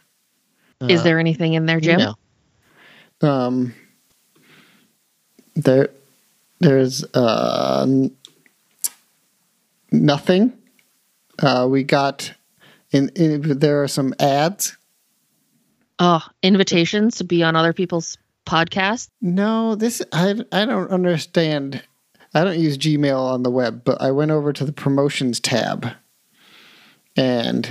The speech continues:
Speaker 2: there is the one, there's some, some weird stuff in there. Um, there is also a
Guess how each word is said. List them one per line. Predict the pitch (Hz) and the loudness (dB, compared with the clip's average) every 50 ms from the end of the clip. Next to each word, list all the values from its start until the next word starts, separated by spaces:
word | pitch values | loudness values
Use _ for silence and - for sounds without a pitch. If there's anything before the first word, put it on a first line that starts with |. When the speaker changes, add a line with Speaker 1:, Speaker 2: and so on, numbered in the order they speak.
| - - | -6 -2
Speaker 2:
there | - 143 151 165 | 0 2 2 2
is | 175 175 170 156 147 | 2 0 0 -2 0
the | 147 156 | -2 0
one, | 147 143 147 143 143 139 135 135 127 120 - _ _ _ _ - | 0 0 0 0 0 -2 -2 -4 -6 -8 -10 _ _ _ _ -2
there's | - 147 143 139 | 0 0 0 0
some, | - - 139 127 127 123 113 - | -2 -2 -2 -2 -2 -4 -6 -8
some | - - - 151 147 | -6 -4 -2 0 0
weird | 147 147 147 139 139 139 | 2 0 0 0 -2 -4
stuff | - - - 131 117 - - | -6 -4 -4 -4 -2 -2 -2
in | 127 120 | -2 -2
there. | 117 117 113 120 - - - - - - - - - | -2 -4 -6 -8 -10 -14 -18 -18 -18 -20 -20 -10 -4
Um, | - 139 127 127 131 | -2 -2 0 0 0
there | 131 131 127 | 0 0 -2
is | 127 123 | 0 0
also | 143 147 156 156 - 170 151 147 | 0 0 0 0 0 0 0 0
a | 143 139 135 131 131 127 | 0 -2 -2 -4 -4 -6